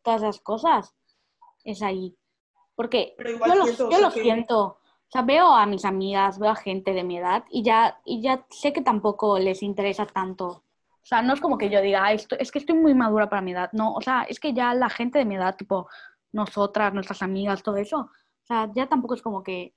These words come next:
Speaker 1: o al menos yo no sé de una que de verdad esté súper obsesionada con tener todo igualito a tal persona o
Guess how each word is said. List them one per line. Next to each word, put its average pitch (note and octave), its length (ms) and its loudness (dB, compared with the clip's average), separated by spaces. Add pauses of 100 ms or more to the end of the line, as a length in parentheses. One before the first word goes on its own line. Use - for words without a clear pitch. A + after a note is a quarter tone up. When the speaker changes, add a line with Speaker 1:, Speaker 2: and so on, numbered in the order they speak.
Speaker 1:
o A3+ 140 0
al A3+ 100 2
menos B3+ 340 0
yo A3 380 0
no A#3+ 140 -4
sé A3 200 -4
de G#3 120 0
una G#3+ 400 -6
que F#3 260 -12 (340)
de G#3+ 120 -2
verdad A3 240 2
esté A3 180 -2
súper A3 380 -4
obsesionada F#3+ 680 -4
con F3+ 380 -10
tener G3+ 380 -6
todo G3+ 140 0
igualito F#3 540 -2
a F3+ 120 -2
tal F#3 180 -6
persona F#3 580 -6
o F3 260 -10